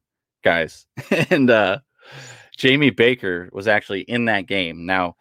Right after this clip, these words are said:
the Sharks went in to that. That was their very first playoff series in franchise history, and it was against the number one seeded Detroit Red Wings.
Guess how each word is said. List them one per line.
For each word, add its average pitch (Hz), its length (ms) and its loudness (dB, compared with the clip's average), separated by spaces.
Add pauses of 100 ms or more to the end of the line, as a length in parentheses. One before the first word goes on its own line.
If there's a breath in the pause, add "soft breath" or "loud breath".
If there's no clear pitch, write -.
(140)
the 95 60 -12
Sharks 156 320 0
went 123 220 0
in 101 320 -2 (480)
to 131 140 0
that. 101 300 2
That 110 60 0
was 104 120 -2
their 95 140 2
very 110 260 2
first 113 260 -4
playoff 95 300 0
series 95 480 -4
in 104 240 -4
franchise 95 520 -2
history, 85 600 -6
and 101 100 -6
it 101 40 -2
was 95 100 -4
against 95 300 -4
the 95 60 -4
number 113 280 2
one 107 260 2
seeded 95 460 -2
Detroit 90 420 -2
Red 87 220 -2
Wings. - 460 -18